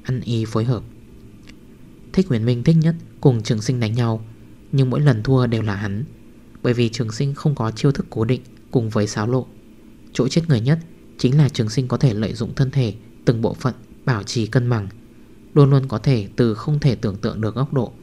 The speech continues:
thi xuất ra chiêu thức không thể tưởng tượng được. Mặc kệ làm chuyện gì đều muốn bắt lấy bản chất,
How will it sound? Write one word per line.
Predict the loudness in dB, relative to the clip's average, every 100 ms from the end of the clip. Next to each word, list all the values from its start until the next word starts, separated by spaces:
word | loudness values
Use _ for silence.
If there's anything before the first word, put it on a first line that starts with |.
| -20 -20 -6
thi | 0 2
xuất | 2 -4
ra | 0 0 0 -6 -12 -12
chiêu | 0 2
thức | 2 -2 -2
không | -2 0
thể | 0
tưởng | -2 -6 -6
tượng | -6
được. | -4 -6 -10 -20 -20 -20 -20 -20 -20 -20 -20 -20 -20 -20 -20 -10
Mặc | -8 -2
kệ | -2 0
làm | -2 -2
chuyện | -2 -4
gì | -2 -2 -2 -8 -20 -20 -20 -4
đều | -2
muốn | 0 0 0
bắt | 0
lấy | 0 -2
bản | 0 -2 0
chất, | -2